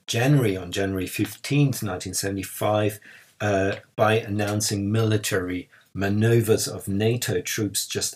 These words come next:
outside Lisbon. Uh, in response, leftist organizations, such as the Intersindical, organized,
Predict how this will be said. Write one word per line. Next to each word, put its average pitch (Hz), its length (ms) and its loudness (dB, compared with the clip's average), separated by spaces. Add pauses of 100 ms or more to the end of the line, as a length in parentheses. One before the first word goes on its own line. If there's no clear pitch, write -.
outside 107 760 0 (260)
Lisbon. 107 640 -2 (960)
Uh, - 120 -12 (1080)
in 120 140 2
response, 123 600 0 (200)
leftist 123 680 -2
organizations, 104 1300 -2
such - 280 -10
as - 180 -6
the 95 260 -8
Intersindical, 113 1300 2 (540)
organized, 110 640 2